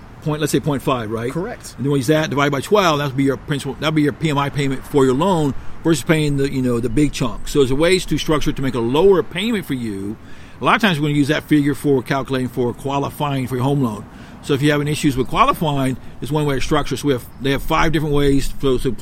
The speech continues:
Speaker 1: half a point, what's the breakdown? Half a point to
Speaker 2: Half
Speaker 1: what?
Speaker 2: point, point seven five, one point, a point and a quarter, a point and a half, all the way up to one point seven five. And again, the more that you pay up front, the less your monthly premium will be.
Speaker 1: Cool. So if we understand all these pieces are here, we just wanna make sure you understand there are ways to play it.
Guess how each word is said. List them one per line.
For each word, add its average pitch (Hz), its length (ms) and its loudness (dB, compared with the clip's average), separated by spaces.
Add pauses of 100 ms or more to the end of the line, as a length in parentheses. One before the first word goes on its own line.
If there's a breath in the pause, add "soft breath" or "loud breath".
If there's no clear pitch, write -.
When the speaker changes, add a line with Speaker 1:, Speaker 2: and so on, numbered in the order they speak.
Speaker 1:
half 170 160 0
a 151 40 -4
point, 160 300 0 (160)
what's 165 120 4
the 139 60 4
breakdown? 131 260 8
Half - 100 8
a - 40 4
point - 200 8
to - 60 10
Speaker 2:
Half 185 100 10
Speaker 1:
what? - 100 10
Speaker 2:
point, 180 380 8
point 143 240 10
seven - 260 12
five, - 380 10 (180)
one - 180 10
point, - 320 12 (260)
a - 40 8
point - 280 8
and - 100 12
a - 20 10
quarter, 175 420 6
a - 40 4
point 156 280 6
and 151 60 6
a 151 40 4
half, - 220 8 (120)
all 143 180 8
the 139 60 8
way 143 140 8
up - 100 12
to 135 60 6
one 123 200 8
point 127 260 6
seven 117 260 4
five. - 280 -2
And 120 100 0
again, 120 280 6
the 117 80 0
more 127 240 6
that 135 180 6
you - 60 6
pay 139 220 4
up 135 100 2
front, - 380 4
the 113 60 -4
less 107 280 2
your 110 80 8
monthly 113 240 4
premium 120 400 4
will - 80 4
be. - 200 6 (400 loud breath)
Speaker 1:
Cool. 175 280 6
So 143 200 2
if 123 80 4
we 165 100 4
understand 202 260 0
all 180 40 -2
these 165 120 4
pieces 160 260 4
are 135 160 6
here, 131 200 2
we 151 120 4
just 226 60 0
wanna 226 100 0
make 180 80 -2
sure 180 120 4
you 165 100 6
understand 139 360 0
there 131 80 0
are 135 80 0
ways 135 260 2
to - 60 -6
play 135 220 0
it. 139 80 -2